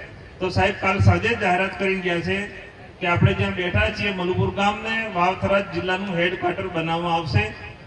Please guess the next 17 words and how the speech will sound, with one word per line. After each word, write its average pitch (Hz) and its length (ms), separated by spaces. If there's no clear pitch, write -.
તો 175 60
આપ 175 100
સર્વને 226 400
નમ્ર 214 280
વિનંતી 202 380
છે 220 240
કે 220 120
જોરદાર 226 460
તાળીઓથી 208 460
વધાવીએ. 160 540
ગુજરાત 202 340
સરકારને, 220 500
આપણા 202 240
ધારાસભ્યને 196 600
ખૂબ 185 200
ખૂબ 185 200
અભિનંદન. 202 560